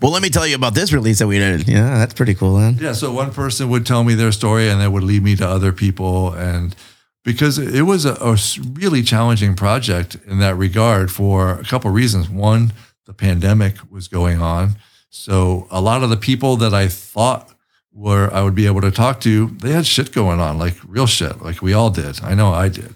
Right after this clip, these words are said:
Speaker 2: So you just had to say, "I, yeah, I hear you, you know, good luck. And, uh,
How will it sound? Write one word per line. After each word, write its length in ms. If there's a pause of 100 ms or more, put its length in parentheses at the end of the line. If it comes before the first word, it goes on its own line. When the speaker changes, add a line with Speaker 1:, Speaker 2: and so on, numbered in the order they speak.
(140)
Speaker 2:
So 460 (540)
you 100
just 200
had 160
to 80
say, 180
"I, 300
yeah, 240
I 80
hear 200
you, 200 (120)
you 100
know, 240
good 120
luck. 200 (720)
And, 360
uh, 340